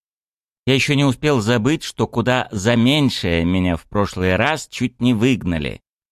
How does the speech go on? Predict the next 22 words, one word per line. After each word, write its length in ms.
А 80
начальница 520
продолжала, 880
причем 380
я 140
уже 160
примерно 600
знал 420
ее 260
мысль. 540
«Должна 400
признать, 580
мы 280
недооценили 1160
твой 280
потенциал 760
несуществующий. 1300
Однако 420
мы 180
умеем 360
признавать 540
ошибки. 680